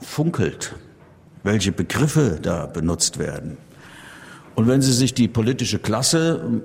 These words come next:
man, man ist ja in Gefahr, sei-, die Gesundheit seines Zwerchfells zu, äh, ruinieren, wenn man zuhört und das Wort Elite hört. Diese Elite,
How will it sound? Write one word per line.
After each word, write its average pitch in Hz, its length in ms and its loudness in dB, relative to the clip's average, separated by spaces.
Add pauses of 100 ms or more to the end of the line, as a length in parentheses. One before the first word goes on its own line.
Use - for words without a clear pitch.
(140)
man, 87 400 -4
man 87 300 0
ist 65 240 -2
ja 90 100 2
in 87 80 2
Gefahr, 98 280 0
sei-, 95 380 0
die - 40 -12
Gesundheit 104 440 0
seines 95 340 0
Zwerchfells 104 760 0
zu, 101 320 0
äh, 101 200 0 (320)
ruinieren, 110 760 4
wenn 113 100 2
man 110 140 4
zuhört 123 420 2
und 107 100 -2
das 107 160 0
Wort 110 240 -2
Elite 110 500 -2
hört. 71 420 -6 (1000)
Diese 131 280 6 (240)
Elite, 107 720 0